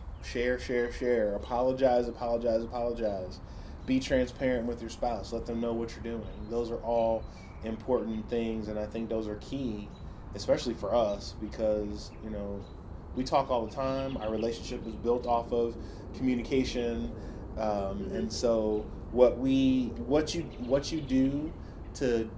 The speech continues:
Speaker 1: get them is what you have to do to keep them.
Speaker 2: Sure.
Speaker 1: And so since we used a lot of words to gather and catch each other, we gotta keep using those same words to
Speaker 2: Mm-hmm.
Speaker 1: keep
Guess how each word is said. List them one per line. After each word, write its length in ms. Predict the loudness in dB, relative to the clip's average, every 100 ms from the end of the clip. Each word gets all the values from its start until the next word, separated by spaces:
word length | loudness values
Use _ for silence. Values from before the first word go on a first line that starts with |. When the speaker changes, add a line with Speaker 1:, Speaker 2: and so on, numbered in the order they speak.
| -8
Speaker 1:
get 260 | 2 2 4
them 340 | 0 0 -2 -4
is 140 | -4 -2
what 180 | -2
you 80 | -2
have 200 | -2 -2
to 60 | -2
do 200 | -4 -4
to 60 | -4
keep 320 | -4 -4 0
them. 180 | -2 -2 -6 -8
Speaker 2:
Sure. 180 | -6 -8 -8 -4
Speaker 1:
And 200 | -2 0
so 320 | 2 2 2
since 320 | -2 -4 -4
we 140 | -2
used 380 | 0 0 0 0
a 20 | 2
lot 220 | 2 2
of 100 | 2
words 680 | 2 2 0 -2 -4 -8 -8 -10 -10 -10 -4
to 180 | -2 -2
gather 560 | 2 2 4 4 4
and 100 | 2
catch 280 | 0 -2 -2
each 160 | -4 6
other, 400 | 6 6 -2 -2
we 120 | -4
gotta 220 | -2 -2 -2
keep 200 | -2 -2
using 260 | -2 -2 -2
those 200 | -2 -2
same 300 | -2 -2 0
words 300 | 0 -2 -4
to 80 | -6
Speaker 2:
Mm-hmm. 100 | -4
Speaker 1:
keep 140 | -4